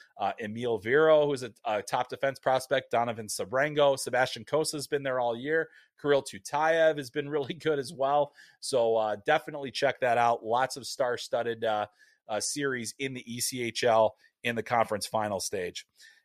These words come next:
And you can also read about all of that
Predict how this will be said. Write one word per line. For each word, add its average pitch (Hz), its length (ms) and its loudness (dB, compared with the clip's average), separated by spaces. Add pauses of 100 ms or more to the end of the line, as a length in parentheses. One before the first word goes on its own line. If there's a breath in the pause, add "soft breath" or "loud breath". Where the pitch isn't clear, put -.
And 110 120 -6
you 104 60 -8
can 131 120 4
also 156 260 4
read 151 640 -4
about 113 380 4 (120)
all 113 220 6
of 101 80 0
that 107 220 0